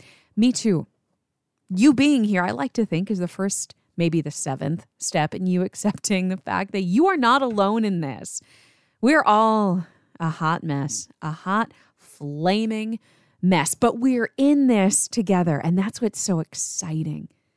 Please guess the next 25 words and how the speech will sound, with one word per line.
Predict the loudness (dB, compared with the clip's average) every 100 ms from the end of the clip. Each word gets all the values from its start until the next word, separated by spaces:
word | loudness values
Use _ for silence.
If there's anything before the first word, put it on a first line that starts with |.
| _ _
We're | 0
not | 2 0
expected | -2 -2 -2 -2 -2 -4
to | -4
have | -4 -4
it |
all | -4 -6
figured | -6 -6 -4 -6
out. | -4 -4 -4 -8 _ _ _ _
But | 0 4
when | 4
we | 4 2
can | 0 -2 0
glean | 0 0 -2 -2 -4
from | -4 -2
each | -2 0
other, | 0 0 -4 -8 _ _ _ _ _ 0
when | 2 2
we | 0
can | -2 -2 -2 0
look | 0 -2
at | -4 0
those | 0 0
shared | -2 0 2 0 -4
experiences | -8 -8 -6 -4 -2 -2 -4 -6 -6 -6 -8 -14